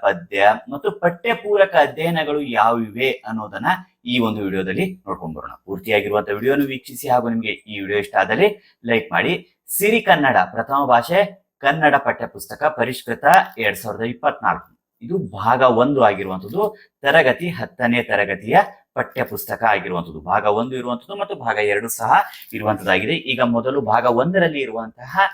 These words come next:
ಆ, ಒಂದು ಪರಿವಿಡಿ ಅಂಶಗಳನ್ನ ನೋಡ್ಕೊಂಡು ಬರೋಣ. ಈ ಒಂದು ಪುಸ್ತಕವನ್ನು ತೆರೆದಾಗ ಈ ರೀತಿಯಾಗಿ ಪಠ್ಯ ಪುಸ್ತಕ ರಚನಾ ಸಮಿತಿಗೆ ಸಂಬಂಧಿಸಿದಂತೆ ಇರುವಂತಹ ಅಂಶ, ಮುನ್ನುಡಿ ಇದೆ.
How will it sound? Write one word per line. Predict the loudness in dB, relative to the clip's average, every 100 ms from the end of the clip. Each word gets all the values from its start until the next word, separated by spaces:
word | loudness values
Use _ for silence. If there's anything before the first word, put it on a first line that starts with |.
| -8 _ -2
ಆ, | 0
ಒಂದು | 0 -2 -4 -4
ಪರಿವಿಡಿ | -4 -2 -2 0
ಅಂಶಗಳನ್ನ | 0 -2 -2 0 0
ನೋಡ್ಕೊಂಡು | -2 -6 -8 -6
ಬರೋಣ. | 0 0 0 -6
ಈ | -2
ಒಂದು | -2 0 0 2 2 0 -2
ಪುಸ್ತಕವನ್ನು | -12 -12 -4 -4 -4
ತೆರೆದಾಗ | -8 -8 -2 0 2 0 0 -14 _
ಈ | -4
ರೀತಿಯಾಗಿ | -4 -2 -2 -2
ಪಠ್ಯ | -4 -6 -8
ಪುಸ್ತಕ | -10 -10 -4
ರಚನಾ | -4 -2 -4
ಸಮಿತಿಗೆ | -4 -8 -10 -8 -10
ಸಂಬಂಧಿಸಿದಂತೆ | -8 -8 -8 -10 -14 -12 -8
ಇರುವಂತಹ | -4 -4 -4
ಅಂಶ, | -10 -4
ಮುನ್ನುಡಿ | -4 -4 -8 -8 -4 -4
ಇದೆ. | 0